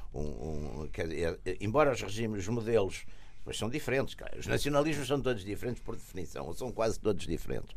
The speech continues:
porque exatamente levam sempre isso em conta. Agora, os comunismos também, quer dizer, é evidente que o,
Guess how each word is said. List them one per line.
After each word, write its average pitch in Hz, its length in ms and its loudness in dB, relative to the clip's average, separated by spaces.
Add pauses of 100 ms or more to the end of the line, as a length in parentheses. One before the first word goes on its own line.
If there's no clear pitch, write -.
(360)
porque - 180 0
exatamente 92 500 8
levam 95 280 8
sempre - 320 0
isso - 120 -2
em 78 80 -2
conta. - 320 -2 (460)
Agora, 107 340 12
os 82 120 2
comunismos - 420 2
também, 427 320 2
quer 339 120 0
dizer, 78 140 2
é - 80 6
evidente 90 460 4
que - 100 -4
o, 87 240 2